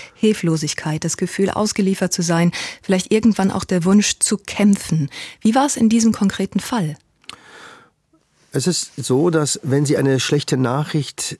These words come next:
Speaker 2: erhalten, insbesondere dann, wenn Sie unvorbereitet sind, dann ist das wie ein Überfall. Und Sie können maximal zweieinhalb Minuten hören, Sie können maximal zweieinhalb Minuten noch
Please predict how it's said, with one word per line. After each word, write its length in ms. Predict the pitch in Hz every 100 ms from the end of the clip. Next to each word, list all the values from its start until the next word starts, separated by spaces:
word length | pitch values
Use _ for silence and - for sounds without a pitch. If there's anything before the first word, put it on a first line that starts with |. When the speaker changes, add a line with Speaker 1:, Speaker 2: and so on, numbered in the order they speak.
| -
Speaker 2:
erhalten, 920 | 127 120 113 117 151 165 156 131 123 -
insbesondere 640 | 127 127 - 113 113 120
dann, 320 | 110 110 139
wenn 180 | 123 120
Sie 240 | 110 117 -
unvorbereitet 1040 | 190 180 - 135 104 92 92 92 - -
sind, 560 | - 92 95 160 185 - - - - - - _ _ _
dann 160 | 110 135
ist 120 | -
das 200 | 156 -
wie 40 |
ein 80 | 151
Überfall. 960 | - 139 95 85 - - 80 87 92 110 - _ _ _ _ _
Und 300 | 117 113 107
Sie 240 | - 117
können 540 | 107 127 123 117 117 104
maximal 760 | 123 - - 127 117 120 117
zweieinhalb 680 | - 131 131 156 139 143 143
Minuten 640 | 135 135 139 - 135 120
hören, 500 | 131 113 82 - 85
Sie 160 | 92 92
können 360 | - 101 101 101
maximal 640 | 107 - - 107 104 101
zweieinhalb 680 | - 110 117 127 120 120 117
Minuten 420 | 113 123 123 120
noch 240 | 113 107